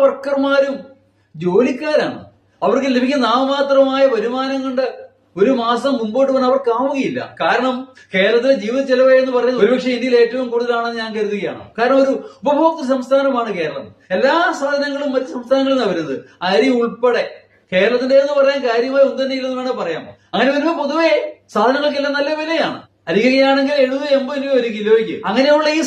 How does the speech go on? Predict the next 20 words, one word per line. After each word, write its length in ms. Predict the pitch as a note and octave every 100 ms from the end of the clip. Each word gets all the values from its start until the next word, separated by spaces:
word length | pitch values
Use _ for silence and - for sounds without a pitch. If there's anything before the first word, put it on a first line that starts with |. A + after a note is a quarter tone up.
| B3
സാഹചര്യത്തില് 680 | C4+ C4+ C#4+ D4 C#4 C4+ C#4 - - A#3+
ഈ 40 | B3+
നിസ്സാര 400 | G#3 G#3+ B3 C#4+ D4+
സാലറി 340 | A#3 A#3+ C4 C#4
കൊണ്ട് 200 | C#4 C4+ D4 - - _ F#3+
അവരെങ്ങനെ 400 | B3 A3+ C#4+ C4+
ജീവിക്കുമെന്ന് 680 | G#3 A#3 D4+ C#4 D4+ D#4 D#4
ആരും 180 | D4 C#4+
ചിന്തിക്കുന്നില്ല. 480 | C#4+ C#4 C#4 C4 D#3+ - - _ -
പ്രധാന 240 | E3 G#3 C#4
കാരണം 240 | B3 B3+ D4
എന്ന് 100 | D#4
പറയുന്നത് 300 | D4 C#4+ D4+ B3+
വോട്ട് 220 | B3 D4 C#4
ബാങ്ക് 200 | C#4+ C#4
രാഷ്ട്രീയം. 440 | C#4 C4+ C#4 C4 - - -
ഇപ്പൊ 120 | A#3+
ഗവൺമെന്റ് 320 | A3 A3+ C#4+ B3+
സീരിയസ് 260 | C4 C4+
ആയി 80 | C#4+